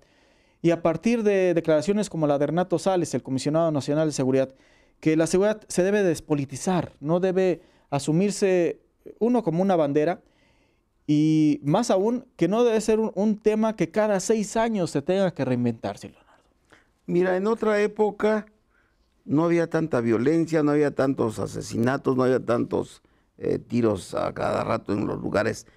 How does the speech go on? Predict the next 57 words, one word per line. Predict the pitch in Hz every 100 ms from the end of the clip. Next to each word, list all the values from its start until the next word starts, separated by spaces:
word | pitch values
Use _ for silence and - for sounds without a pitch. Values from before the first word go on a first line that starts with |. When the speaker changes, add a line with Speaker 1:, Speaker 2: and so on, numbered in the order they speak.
| _
Speaker 2:
en | - 120
las | 113
principales | - 110 117 117 117
ciudades | 113 101 107
de | 110
la | 101
República. | 95 - - - - -
Speaker 1:
Y | 123
ahora | 135 160
es | 143
a |
la | 107
Speaker 2:
A, | 107
Speaker 1:
vía | 131
pública, | - 185 214 143 -
Speaker 2:
a, |
a | 190
Speaker 1:
ahora | 180
es |
en | 160
el |
Speaker 2:
partir | 131 220
del | 208
Speaker 1:
Zócalo, | 196 202
Speaker 2:
año | 196
Speaker 1:
en | 175
las | 156
Speaker 2:
dos | 143
mil, | 170
Speaker 1:
escuelas, | 196 226 220 208
¿sí? | - - 156 220
Speaker 2:
el | - 113 113
ciudadano | 123 123 147 156
presidente | - 135 123 135 139 139
de | 131
la | 113
República | 110 113 127 113 110
en | 120
turno, | - 185 185 196 190 _ _ _ _
eh, | - 110 107 104
declara | 110 113 139 143
la | 131
guerra | 113 123 123 113
al, | - 104 98 -
al, | 95 98 98 98 95 98 -
al | - 101
crimen | 123 120
organizado. | 104 98 104 104 113 110 - _ _ _ _ _
Pero | 123 127 131
a | 127
partir | 127 127 165
de | 160
ahí | 165
se | 156 165
descomponen | 147 147 139 156 156
las | 151 147
cosas, | 160 165 120 101